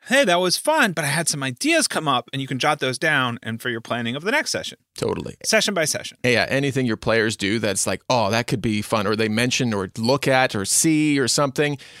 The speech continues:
Speaker 2: write that down and use it as fuel for your next adventure or one down the road anyways.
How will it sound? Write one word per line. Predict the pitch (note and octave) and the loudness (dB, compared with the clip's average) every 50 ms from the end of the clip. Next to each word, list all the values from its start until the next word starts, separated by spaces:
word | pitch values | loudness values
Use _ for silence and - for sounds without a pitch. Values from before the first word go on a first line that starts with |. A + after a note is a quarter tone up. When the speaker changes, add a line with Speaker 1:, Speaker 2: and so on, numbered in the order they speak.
| - - - | -20 -12 -4
Speaker 2:
write | - - B2+ C3 | 0 0 0 2
that | - C3 A#2+ G#2 | 2 2 2 2
down | B2 A2+ A2+ A2 | 2 2 2 2
and | G#2 G#2 | 0 0
use | G#2+ A2+ A#2+ A#2 G#2 A2 | 2 2 2 2 2 0
it | G#2+ - | 0 0
as | C#2+ G#2+ G2+ F#2+ F#2+ - | 2 0 0 0 -2 -4
fuel | - - - D3 D3+ D3+ D3 C3 A#2+ A2 A2 | -6 -4 0 2 2 4 4 4 2 2 0
for | - - A#2 A2 | -2 -2 -2 0
your | G#2+ G2+ G2 | 0 0 -2
next | G2+ G#2 G2+ G2+ - - | 0 -2 -2 -2 -2 -4
adventure | G#2+ F2+ F#2+ G2+ G2 G2 - G2+ F2 | -4 -4 -2 -4 -2 -2 -4 -4 -2
or | E2+ F2 F2 F#2 | -2 -2 -2 -4
one | G2+ G#2 A2 A2 G#2+ | -2 -2 -2 -2 -2
down | F#2+ G2 F#2 F#2+ F#2+ | -2 -2 -2 -2 -2
the | F#2+ F2+ | -4 -4
road | F#2 F2+ F2+ F#2+ G2+ F2 F2 | -2 -2 0 0 0 -2 -2
anyways. | - - D2 - - - - - - | -4 -6 -6 -8 -8 -10 -10 -10 -12